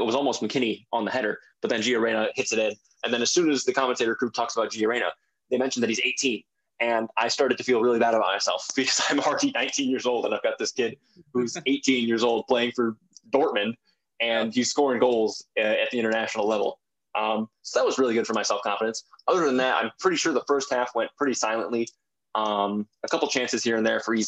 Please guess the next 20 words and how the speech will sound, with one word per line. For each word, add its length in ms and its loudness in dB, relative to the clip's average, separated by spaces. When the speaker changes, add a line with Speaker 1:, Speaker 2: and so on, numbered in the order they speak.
Speaker 1:
for 100 0
either 200 0
side. 420 0
Uh, 160 2
but 80 0
then 120 2
got 140 0
to 60 -2
halftime, 540 0
you 100 0
know, 80 0
Zach 220 2
Steffen 300 0
goes 220 2
down. 380 0
That 140 0
was 120 -2
tough 200 -4
to 80 -8
watch. 420 -2